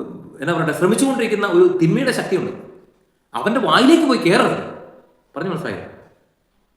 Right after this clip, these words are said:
ഇന്ന് എനിക്കറിയാവുന്ന, എനിക്കറിയാം പല സുവിശേഷ പ്രഘോഷകരും അവര് എങ്ങനെ പത്ത് രൂപ ഉണ്ടാക്കാം,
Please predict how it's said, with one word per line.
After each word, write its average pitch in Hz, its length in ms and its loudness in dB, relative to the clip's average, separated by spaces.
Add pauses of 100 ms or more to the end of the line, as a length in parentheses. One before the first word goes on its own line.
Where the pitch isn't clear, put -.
(1400)
ഇന്ന് 220 440 0
എനിക്കറിയാവുന്ന, 233 500 4
എനിക്കറിയാം 220 420 2 (180)
പല 214 400 0
സുവിശേഷ 180 280 -2
പ്രഘോഷകരും 190 680 -2 (160)
അവര് 226 220 6 (640)
എങ്ങനെ 277 580 2
പത്ത് - 180 -2
രൂപ 240 260 2
ഉണ്ടാക്കാം, 160 380 0